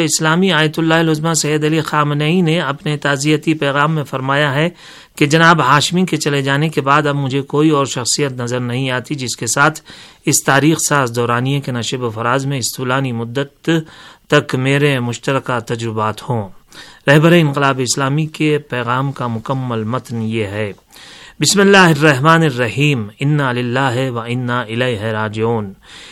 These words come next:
انتہائی غم و اندوہ کے ساتھ قدیمی دوست، اسلامی تحریک کی جد و جہد کے زمانے کے رفیق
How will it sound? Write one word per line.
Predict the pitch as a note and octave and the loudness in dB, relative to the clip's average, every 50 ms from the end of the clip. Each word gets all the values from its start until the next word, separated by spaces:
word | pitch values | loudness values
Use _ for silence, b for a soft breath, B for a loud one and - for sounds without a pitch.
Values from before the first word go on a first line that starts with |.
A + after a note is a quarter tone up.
| B B B | B B B
انتہائی | F3+ E3+ E3 - F3+ D3 D#3 F3 F#3+ G#3 G#3 | 0 2 2 4 4 6 6 8 8 8 8
غم | F#3 F#3 F3 F3 | 6 6 6 6
و | F3+ E3 | 4 4
اندوہ | D#3 D#3 D#3 E3+ F#3+ F3 D3 | 4 4 6 6 6 6 6
کے | D3 - E3 | 4 2 0
ساتھ | D3 - D#3+ D3+ D3+ D3+ - - | 0 2 2 2 2 2 0 -4
قدیمی | - C#3 C3+ D3+ D#3 E3 E3 D#3 | -4 -2 0 0 0 0 0 0
دوست، | C#3 C#3 C#3+ D3 D3 C#3+ - - | 2 2 2 2 0 -2 -6 -10
اسلامی | B2 A2+ A#2+ B2 C3 D3 D3+ C#3+ | -10 -8 -4 -2 -2 -2 -2 -2
تحریک | - - C3 A#2 A#2+ C#3+ D#3 D3+ | -2 -4 -2 -2 -2 -4 -4 -6
کی | - D3 | -8 -8
جد | B2 B2 A#2+ A#2 A#2 B2+ | -6 -6 -6 -6 -6 -8
و | |
جہد | A#2 A#2 B2 C3 C3+ C3 | -6 -4 -4 -4 -6 -6
کے | - - | -8 -6
زمانے | A#2 A2+ A2+ A2+ A2+ B2 C3+ C#3 | -6 -4 -4 -4 -4 -4 -4 -4
کے | C#3 - B2 | -4 -4 -6
رفیق | A#2+ G#2+ - C3+ C3+ - | -4 -4 -4 -6 -6 -4